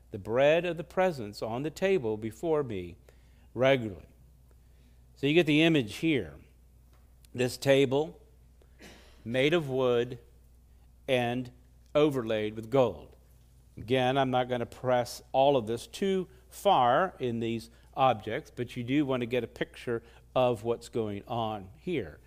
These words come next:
This wood that, that is mentioned here is also the wood that was required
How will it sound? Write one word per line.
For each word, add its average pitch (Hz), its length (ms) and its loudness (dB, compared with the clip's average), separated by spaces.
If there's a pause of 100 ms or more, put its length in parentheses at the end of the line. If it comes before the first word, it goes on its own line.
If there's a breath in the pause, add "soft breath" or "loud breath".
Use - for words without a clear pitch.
(600 soft breath)
This 190 260 4
wood 143 540 6
that, 131 320 0
that 131 180 2
is 120 280 -4
mentioned 131 680 0
here 117 460 -2 (880)
is 123 240 -2
also 143 580 2
the 120 100 -2
wood 127 360 0
that 131 100 -4
was 110 180 -10
required 131 540 -2